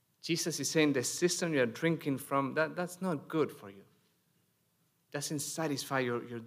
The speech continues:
deepest quench, your deeper thirst. And then Jesus says,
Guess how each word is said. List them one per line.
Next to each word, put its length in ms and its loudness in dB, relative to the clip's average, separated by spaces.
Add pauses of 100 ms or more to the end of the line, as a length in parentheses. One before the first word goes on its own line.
deepest 480 -8
quench, 480 -6 (100)
your 80 -14
deeper 340 2
thirst. 600 -6 (1800)
And 180 -2
then 200 10
Jesus 340 0
says, 520 2